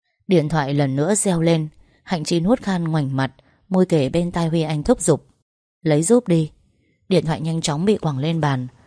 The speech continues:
Hạnh Chi vô thức nhìn theo. Huy Anh lại ôm mặt cô kéo lại, mặt đối mặt với mình. Tắt máy rồi.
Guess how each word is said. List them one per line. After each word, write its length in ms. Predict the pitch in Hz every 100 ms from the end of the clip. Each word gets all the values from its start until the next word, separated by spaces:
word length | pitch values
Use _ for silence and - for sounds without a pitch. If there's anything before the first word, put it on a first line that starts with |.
| _
Hạnh 220 | - 170 151
Chi 200 | 180 160
vô 220 | 160 160
thức 180 | 262 196
nhìn 260 | 160 131
theo. 320 | 131 156 151 156 _ _ _ _
Huy 180 | 202 196
Anh 180 | 185
lại 180 | 175 147 -
ôm 200 | 190 175
mặt 200 | 147 -
cô 140 | 175
kéo 240 | - 160
lại, 280 | 208 202 139 _ _ _ -
mặt 200 | 160 147
đối 180 | 151 180
mặt 160 | 220 -
với 200 | 151 175
mình. 280 | 202 139 127 _ _ _ _ _ _ _ -
Tắt 160 | 175
máy 240 | 160 147 175
rồi. 320 | 170 131